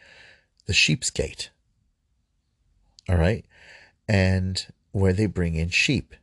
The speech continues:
And that's not an accident, because obviously, <clears throat> excuse me, he,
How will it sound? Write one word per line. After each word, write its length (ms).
And 440
that's 240
not 100
an 100
accident, 500
because 680
obviously, 720
<clears throat> 20
excuse 320
me, 160
he, 440